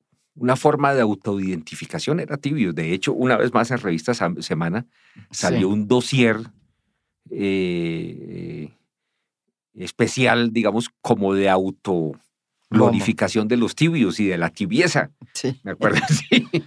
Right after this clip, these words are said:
Speaker 2: Sí,
Speaker 1: Me,
Speaker 2: cierto.
Speaker 1: me acuerdo que escribía una persona quien quiero y admiro mucho, que es Moisés Wasserman ahí. Sí, como la, la tibieza como expresión de razonabilidad, de, pero claro, eso terminó,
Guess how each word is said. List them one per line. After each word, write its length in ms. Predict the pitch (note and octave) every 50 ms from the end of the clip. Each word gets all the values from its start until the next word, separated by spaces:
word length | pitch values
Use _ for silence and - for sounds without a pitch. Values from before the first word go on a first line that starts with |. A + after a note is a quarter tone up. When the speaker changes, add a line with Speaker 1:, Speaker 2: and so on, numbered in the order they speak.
| - - - _
Speaker 2:
Sí, 140 | - - D3+ D3
Speaker 1:
Me, 40 | A2
Speaker 2:
cierto. 160 | - C3 A#2 G2+
Speaker 1:
me 60 | G#2
acuerdo 340 | F#2+ G2+ A2 G#2 F#2 C3 B2
que 140 | - B2 G2+
escribía 440 | F#2 - - - G2 G2 G2 F#2+ F#2
una 180 | G2+ G#2+ A2+
persona 380 | - - G2 E2+ F#2+ F#2+ F#2+ A#2
quien 400 | A#2 - G#2 E2+ E2+ D#2+ C#2+ - _ _ _ _ _ _ _ _ _
quiero 360 | - - G#2 G#2 A2 A#2 A#2
y 60 | A2 G2
admiro 320 | F2+ E2+ F#2 G2+ G2+ G#2+
mucho, 280 | G#2 A2 A2 - A2 -
que 120 | - A2
es 60 | F2+
Moisés 320 | G#2 G#2+ G#2 - - G2+ F#2+
Wasserman 480 | F2 G#2 G#2 - A2+ F#2+ F2+ F2+ E2 D#2
ahí. 260 | - F2+ F#2 G2+ - _ _ - - _ _ _ _ _ _ -
Sí, 140 | - A2+
como 280 | - - B2 A2+ A2 G#2
la, 120 | G2+ G#2 G#2+ G2+
la 140 | A#2 G#2+
tibieza 400 | - - G#2 G2+ G#2 A2 A2 C#3+
como 160 | - B2+ A2 G2+
expresión 380 | F2+ - A2 G2 F#2 G2+ G2+
de 100 | G2 A#2+
razonabilidad, 1040 | A2+ G#2+ G#2+ G#2 - A#2 G#2+ G2 G#2+ A#2+ A#2 G#2+ G#2 G#2 G2+ G2+ G2+ G#2 G#2 G#2+ G#2+
de, 280 | G#2 G2 F#2 F#2 F2+ - _ _ _ _ _ _ _ _ _ _ _ _
pero 180 | - - - -
claro, 320 | - D#3+ D#3 E3 C#3+ A2+
eso 180 | G2+ - D3 D3+
terminó, 720 | C#3+ B2 A2 F#2+ F2 G2 F#2 E2+ E2+ - - - B2+ B2